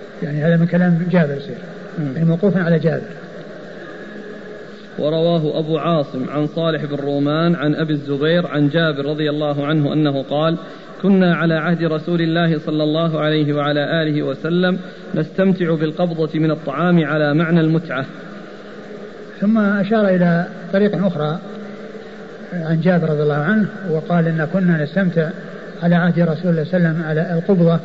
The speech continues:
Speaker 1: يعني هو مقدار يعني من، يعني قليل، يعني مثل الأكلة،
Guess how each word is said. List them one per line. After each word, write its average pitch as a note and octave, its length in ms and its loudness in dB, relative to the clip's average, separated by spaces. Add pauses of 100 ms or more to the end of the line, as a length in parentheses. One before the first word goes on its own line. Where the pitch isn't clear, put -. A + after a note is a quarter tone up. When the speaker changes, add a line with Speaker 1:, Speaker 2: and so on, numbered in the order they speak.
(400)
Speaker 1:
يعني D#3+ 200 2
هو D#3 140 2
مقدار E3 420 2
يعني C#3+ 180 0
من، D3 440 -4 (100)
يعني D3+ 200 -2
قليل، E3 380 4 (540)
يعني F3 140 4
مثل F#3 160 4
الأكلة، E3+ 400 2